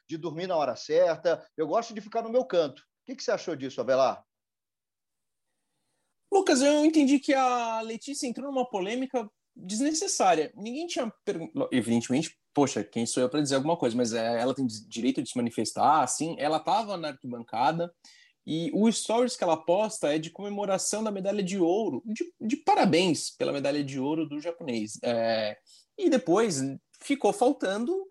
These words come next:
Speaker 2: a medalha de prata. Daí veio a pergunta. Bom, teria passado batido se ela não fizesse o stories, é, alimentando
Speaker 1: Sim.
Speaker 2: isso.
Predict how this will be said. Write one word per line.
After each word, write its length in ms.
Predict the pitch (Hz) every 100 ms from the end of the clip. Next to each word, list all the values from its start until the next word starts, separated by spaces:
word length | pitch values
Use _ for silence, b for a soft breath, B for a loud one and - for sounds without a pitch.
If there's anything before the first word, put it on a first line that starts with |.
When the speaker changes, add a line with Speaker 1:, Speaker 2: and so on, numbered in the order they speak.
| _
Speaker 2:
a 80 | -
medalha 300 | 240 226 247
de 100 | -
prata. 320 | 330 220 165
Daí 260 | 139 196 330
veio 240 | 247 220
a 40 | 226
pergunta. 640 | 233 233 185 160 127 - _ _ b b _ _ - 392
Bom, 240 | - 269 -
teria 260 | 247 202 214
passado 380 | 214 - 156 139
batido 360 | 139 - 220
se 140 | 175 208
ela 160 | 214
não 140 | 196 196
fizesse 420 | - 135 139 180
o 20 |
stories, 720 | 165 - 117 139 165 - - _ -
é, 760 | 120 117 113 107 101 - 58 _ _ _ -
alimentando 760 | 123 120 151 156 156 202 202
Speaker 1:
Sim. 60 | 131
Speaker 2:
isso. 460 | 190 226 - 131